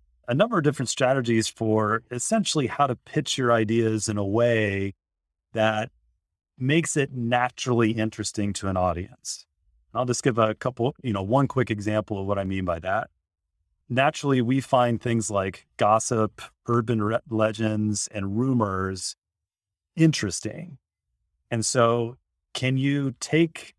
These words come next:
lessons learned from those types of things and apply it to how you pitch an idea? And so that's just one example. And the theme that I wanna draw out from that is it, everything about how you pitch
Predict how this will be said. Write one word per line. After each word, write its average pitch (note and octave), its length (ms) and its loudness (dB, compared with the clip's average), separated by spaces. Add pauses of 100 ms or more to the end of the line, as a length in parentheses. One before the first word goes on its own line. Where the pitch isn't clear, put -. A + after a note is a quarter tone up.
lessons B2+ 600 2
learned B2 420 0
from A2 380 2
those A#2 300 0
types A2+ 320 -4
of G#2+ 100 -8
things G#2 580 0
and G2+ 100 -8
apply C#3 380 2
it A#2 140 2
to A#2 100 0
how A2 140 2
you A2 160 0
pitch - 300 -6
an G2+ 80 -4
idea? F#2+ 320 -2 (1600)
And A#2 320 0 (200)
so B2+ 300 2 (180)
that's E3+ 180 0
just E3+ 180 0
one C#3+ 160 4
example. A#2 720 2 (240)
And A2+ 420 -4
the A#2 180 -2
theme G3 280 0
that C#3+ 100 4
I - 20 6
wanna B2+ 200 4
draw A2+ 220 4
out C#3+ 180 4
from A2 200 -6
that G2+ 220 4
is G2+ 460 -6 (400)
it, A#2 200 0 (100)
everything E3 720 2
about B2+ 360 4
how A#2+ 140 2
you B2 200 0
pitch - 600 -6